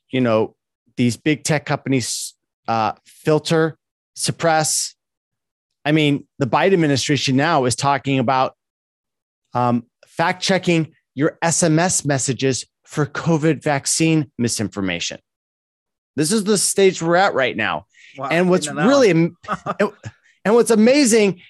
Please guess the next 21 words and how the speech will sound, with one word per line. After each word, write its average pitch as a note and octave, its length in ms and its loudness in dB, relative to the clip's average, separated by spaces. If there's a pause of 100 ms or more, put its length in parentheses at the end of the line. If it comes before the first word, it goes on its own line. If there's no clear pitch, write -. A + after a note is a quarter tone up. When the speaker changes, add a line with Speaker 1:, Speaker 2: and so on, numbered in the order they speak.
(140)
Speaker 1:
is G3 160 2
that G3+ 220 4
all A#3+ 160 4
this B3 160 2
thing, A#3 140 6
like, E3 140 4
"Oh, A3 160 6
they're F#3+ 120 6
gonna G3 160 4
start F#3 280 0
censoring G3 540 2
everyone." C#3+ 440 4
Like, C#3+ 220 0 (340)
that G3+ 240 2
was G#3 180 2
so G#3 720 4 (360)
controversial F3 1160 0 (380)
in D3+ 140 0
two E3+ 220 -2
thousand D#3+ 480 0
nineteen. D3+ 560 0